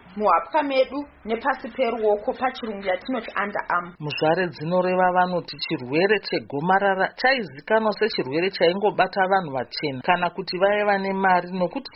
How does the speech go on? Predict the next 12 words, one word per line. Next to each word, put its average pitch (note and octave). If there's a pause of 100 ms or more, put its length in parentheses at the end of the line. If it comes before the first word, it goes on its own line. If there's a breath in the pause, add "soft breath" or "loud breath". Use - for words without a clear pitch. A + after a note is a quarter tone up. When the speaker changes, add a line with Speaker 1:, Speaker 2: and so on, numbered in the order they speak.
(100)
Speaker 2:
chirwere G3+
ichi F3+
chinodhura A3 (140)
zvikuru G#3+
kuti G3+ (140)
chirapike. - (100)
Muzvare F3
dzinoreva G#3+
vanoti A#3 (180)
vakawanda A#3+
vanoshaya A3
vanofa A#3+